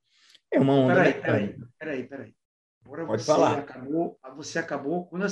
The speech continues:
Speaker 2: quer dizer que quando eu assisto Guerra nas Estrelas, a Enterprise atirando, aqueles
Speaker 1: <laughs>
Speaker 2: phasers de laser,
Speaker 1: Tchum,
Speaker 2: não
Speaker 1: tchum,
Speaker 2: tem
Speaker 1: tchum.
Speaker 2: barulho, aquilo
Speaker 1: Barulho
Speaker 2: não
Speaker 1: de
Speaker 2: tem
Speaker 1: metralhadora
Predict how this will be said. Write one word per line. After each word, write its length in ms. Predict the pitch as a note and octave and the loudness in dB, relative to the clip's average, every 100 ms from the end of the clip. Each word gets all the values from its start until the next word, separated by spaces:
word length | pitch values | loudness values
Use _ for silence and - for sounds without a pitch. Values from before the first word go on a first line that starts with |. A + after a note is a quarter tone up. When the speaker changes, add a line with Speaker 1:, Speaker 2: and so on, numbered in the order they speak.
| - | -6
Speaker 2:
quer 80 | D#3 | -10
dizer 140 | F3+ | -8
que 120 | G3+ | -8
quando 200 | - G#3+ | -4 -2
eu 80 | A#3+ | 0
assisto 420 | A3+ - - - | -2 -6 -8 -12
Guerra 300 | C#3 D#3+ F#3 | -8 0 2
nas 180 | F#3+ G3 | 2 2
Estrelas, 800 | F#3 - - C3+ B2 A2 - - _ _ _ _ - | -2 -6 -4 -2 -2 -8 -16 -20 _ _ _ _ -8
a 60 | E3 | -6
Enterprise 840 | F3+ G3 E3+ - D3+ F3 G3 F3 | -6 -4 -4 -6 -2 0 2 0
atirando, 800 | F#3 G3 F3+ D3+ D3+ C#3+ C3+ A2 A#2+ - | -2 0 0 2 4 4 2 0 -8 -4
aqueles 420 | D3 F3 F3 - | -4 -2 -4 -4
Speaker 1:
<laughs> 160 | - - | -12 -6
Speaker 2:
phasers 500 | F3+ G#3 F3+ E3+ - | -2 0 0 -2 -2
de 160 | F3 | -2
laser, 600 | E3+ E3 D#3+ C#3 B2 C#3 - | 2 6 4 2 -2 -2 6
Speaker 1:
Tchum, 300 | D5+ B4 G#4 | 8 8 6
Speaker 2:
não 80 | |
Speaker 1:
tchum, 100 | A#4 | 8
Speaker 2:
tem 140 | C#5 B4 | 6 6
Speaker 1:
tchum. 60 | |
Speaker 2:
barulho, 560 | - C5+ C5+ - E3 - | 6 6 8 6 4 0
aquilo 220 | - - F#3 | -8 2 10
Speaker 1:
Barulho 160 | G3 F#3+ | 12 12
Speaker 2:
não 80 | F3+ | 10
Speaker 1:
de 60 | |
Speaker 2:
tem 100 | F3 | 8
Speaker 1:
metralhadora 380 | E3+ E3 E3 D#3 | 6 10 10 12